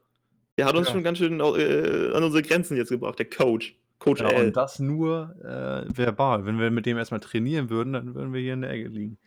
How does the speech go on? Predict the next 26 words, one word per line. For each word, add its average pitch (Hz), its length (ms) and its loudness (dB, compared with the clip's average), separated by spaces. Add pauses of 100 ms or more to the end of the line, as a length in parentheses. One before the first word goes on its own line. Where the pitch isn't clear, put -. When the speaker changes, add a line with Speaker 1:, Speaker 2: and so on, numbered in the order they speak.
(200)
Speaker 1:
Würdest 196 500 4
du 185 360 2 (220)
ihn 160 200 0
im 151 220 0
Armdrücken 131 520 0
besiegen? 117 440 -8 (160)
Statement 110 480 2
von 107 140 -4
dir. 135 160 0 (500)
Speaker 2:
Statement 120 520 -2
ist, 110 540 -8
ähm, 101 520 -14
nein. 98 440 -6 (400)
<laughs> - 920 -2
Speaker 1:
Ich, - 420 4
äh, 143 260 2
werde, 151 200 4
ich - 180 -4
spoiler 175 480 2
kurz, 196 400 -2
ich 160 180 -2
würde, 156 200 0
glaub 147 180 2
ich, 143 180 -6
auch 127 120 4
verlieren. - 360 -8